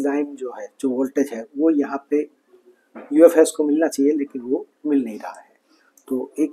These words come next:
ये जगह देखी हमने, और दूसरा जो वोल्टेज देखा हमने, वो यहाँ पे देखा, ये वाला। ठीक है, कुल मिला के ये दो जगह से एंटर हो रहा है, लेकिन दोनों जगह पे हमने check किया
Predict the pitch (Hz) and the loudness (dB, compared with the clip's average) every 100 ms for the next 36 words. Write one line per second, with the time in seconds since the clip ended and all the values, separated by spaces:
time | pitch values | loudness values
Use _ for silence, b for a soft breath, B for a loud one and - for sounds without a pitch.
0 | 165 175 170 165 160 160 170 151 170 - | 4 4 6 6 4 0 0 0 -2 -10
1 | 143 135 127 143 - 160 151 147 135 131 | -6 -6 -4 -6 0 0 2 2 0 -2
2 | 123 127 123 120 135 - _ _ - 123 | -8 -8 -10 -12 -14 -16 _ _ -20 -18
3 | 131 117 120 131 - - 113 - - - | -18 -18 -12 -12 -10 -12 -10 -12 -12 -18
4 | _ _ 131 120 117 - - _ _ _ | _ _ -6 -6 -6 -10 -16 _ _ _
5 | _ _ _ _ 160 135 113 - 175 175 | _ _ _ _ -2 -2 -4 0 4 6
6 | 175 175 170 165 170 139 156 160 151 147 | 6 6 2 2 0 0 0 2 2 2
7 | 147 139 131 127 120 123 147 156 - 143 | -2 -6 -8 -8 -10 -12 -10 -10 -8 0
8 | 156 170 156 156 151 139 143 - 135 - | 0 2 2 0 -2 -4 -6 -4 -8 -4
9 | 131 | -6